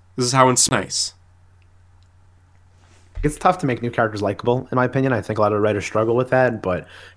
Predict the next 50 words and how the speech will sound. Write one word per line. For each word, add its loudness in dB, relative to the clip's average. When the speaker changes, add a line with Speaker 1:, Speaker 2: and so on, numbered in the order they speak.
Speaker 2:
John, 2
right 4
off 0
the -6
bat, 0
you -4
love -2
him -4
and -6
you -6
care 0
about 0
him -6
so 0
much, -2
and 2
it's -2
so 8
nice 2
to -4
see 2
him 0
grow 4
up 2
and -2
go 6
through 6
the 8
lessons 4
of 0
life 4
the -10
same 0
way 0
Clark -2
did, -4
but -4
with, -8
you -4
know, -6
two 0
parents 0
who 0
are 0
experienced 0
in -6
that -2
kind -2
of -8
thing. -8